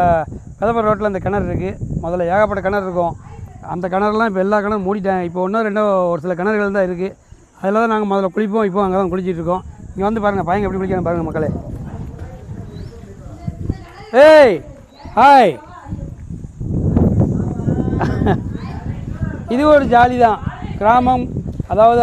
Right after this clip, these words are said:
அந்த என்ன சொல்லுவாங்கல்ல, கிராமத்துல உள்ள கிணறுலாம் இருக்குன்னு, அதுவே மாதிரி இங்க கிணத்துல குளிக்க அது ஒரு ஜாலி தான். பையங்களுக்கு ஒரு என்ஜாய்மெண்ட்டாக இருக்கும், சூப்பராகவே இருக்கும், நல்லாவும் இருக்கும். அங்க இருக்காங்க இப்படி சுத்தி. ஏய், பாத்தீங்கன்னா, அந்த பாருங்க எப்படி குளிச்சாங்கன்னு. இந்த, ஆ, சின்ன பையன் கூட எப்படி குளிக்காம பாருங்க,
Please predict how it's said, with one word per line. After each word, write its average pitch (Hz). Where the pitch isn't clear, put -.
அந்த 214
என்ன 208
சொல்லுவாங்கல்ல, 220
கிராமத்துல 208
உள்ள 202
கிணறுலாம் 214
இருக்குன்னு, 180
அதுவே 208
மாதிரி 220
இங்க 180
கிணத்துல 185
குளிக்க 180
அது 165
ஒரு 160
ஜாலி 160
தான். 160
பையங்களுக்கு 185
ஒரு 165
என்ஜாய்மெண்ட்டாக 180
இருக்கும், 156
சூப்பராகவே 214
இருக்கும், 185
நல்லாவும் 185
இருக்கும். 160
அங்க 190
இருக்காங்க 190
இப்படி 160
சுத்தி. 160
ஏய், 247
பாத்தீங்கன்னா, 254
அந்த 233
பாருங்க 240
எப்படி 214
குளிச்சாங்கன்னு. 226
இந்த, 185
ஆ, 175
சின்ன 226
பையன் 220
கூட 226
எப்படி 208
குளிக்காம 214
பாருங்க, 208